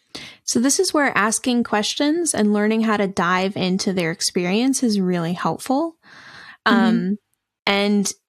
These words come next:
Speaker 1: and also just, like, finding it fun. And I think a lot of us are, you know, so first of all, empathy is a learned skill. This is
Speaker 2: Okay.
Speaker 1: according to Brené Brown. A lot of us don't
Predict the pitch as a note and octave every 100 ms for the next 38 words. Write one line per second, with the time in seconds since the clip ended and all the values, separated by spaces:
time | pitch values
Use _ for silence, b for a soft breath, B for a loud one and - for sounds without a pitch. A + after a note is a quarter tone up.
0 | _ _ _ _ _ _ _ _ _ -
1 | A3 B3 D#4+ E4 B3+ A3 A3 G#3 G3+ -
2 | G#3 G#3+ A3+ G3+ - - F#3 F3+ - -
3 | - G3 G3 B3 A#3+ G#3+ G3 A3 G3+ F#3+
4 | F#3+ - - - B B B A3 G#3 A3
5 | C4+ C#4 C4+ G#3 F3+ F3 F#3 - B B
6 | B - A3+ C#4+ C#4+ C#4 C#4 A3 G#3+ G3
7 | F#3+ F#3+ F#3 - - F#3 - G3+ G#3+ _
8 | _ _ _ _ - B3 G#3+ B3 C4+ A#3
9 | G#3 G3+ G3+ F#3+ F3+ F3+ E3+ - - G#3
10 | B B B B - G3+ G#3 B3+ C#4 -
11 | - A3+ B3+